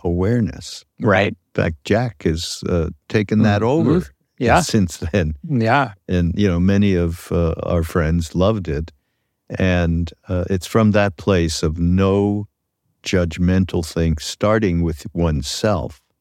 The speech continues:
Speaker 1: that, uh, that change of heart can really,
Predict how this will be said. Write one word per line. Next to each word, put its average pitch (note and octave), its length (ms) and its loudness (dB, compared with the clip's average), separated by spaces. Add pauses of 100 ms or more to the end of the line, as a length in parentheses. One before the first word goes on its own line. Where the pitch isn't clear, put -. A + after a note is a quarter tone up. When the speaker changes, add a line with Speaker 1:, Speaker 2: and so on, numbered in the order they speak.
(760)
Speaker 1:
that, E2 420 0 (260)
uh, D#2 300 -2 (340)
that F2 260 0
change F#2+ 380 2
of D2 120 -2
heart D#2+ 340 -4
can E2 200 0
really, D#2 500 -2